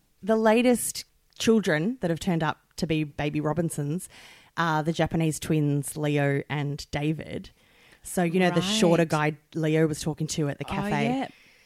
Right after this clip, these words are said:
Speaker 2: They're
Speaker 1: The
Speaker 2: twins.
Speaker 1: doctor, they're twins,
Speaker 2: Okay.
Speaker 1: like David, uh, like, like, um, Arnie and DeVito.
Speaker 2: Yeah.
Speaker 1: <laughs> So Terage and Paul have had this affair.
Speaker 2: Ah.
Speaker 1: Like, they had a connection, a chemistry.
Speaker 2: Oh,
Speaker 1: They've slept
Speaker 2: shit.
Speaker 1: together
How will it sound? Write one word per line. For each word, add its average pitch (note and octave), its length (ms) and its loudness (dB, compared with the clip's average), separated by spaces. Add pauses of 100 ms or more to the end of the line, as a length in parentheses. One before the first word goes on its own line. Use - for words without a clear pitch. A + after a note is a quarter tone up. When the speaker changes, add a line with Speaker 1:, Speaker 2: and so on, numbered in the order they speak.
(200)
Speaker 2:
They're G#3 140 -4
Speaker 1:
The F#3+ 180 -8
Speaker 2:
twins. F3 220 -2
Speaker 1:
doctor, D#3 180 -8
they're E3 100 -10
twins, B3 580 4
Speaker 2:
Okay. F3+ 280 -6
Speaker 1:
like D#3+ 260 0
David, D#3 440 2
uh, D3+ 140 0
like, D3+ 240 -2
like, E3 240 -2
um, C#3+ 300 -2
Arnie D3+ 320 0
and C#3 140 -2
DeVito. D3 640 -6
Speaker 2:
Yeah. - 200 -10 (160)
Speaker 1:
<laughs> A3 60 0 (800)
So A3 180 2
Terage G3+ 720 0 (500)
and F#3 160 0
Paul E3 520 2
have D#3+ 180 -4
had E3 200 -4
this D#3 320 -4
affair. - 440 -8 (240)
Speaker 2:
Ah. G#3+ 720 -16
Speaker 1:
Like, E3+ 200 -2 (640)
they E3+ 240 0
had D#3+ 180 -2
a D3+ 60 -2
connection, - 560 -6
a C#3+ 60 -6
chemistry. C#3 840 -2
Speaker 2:
Oh, - 60 -14
Speaker 1:
They've D3 180 -4
slept D#3+ 260 -6
Speaker 2:
shit. E3 60 -10
Speaker 1:
together C#3+ 500 0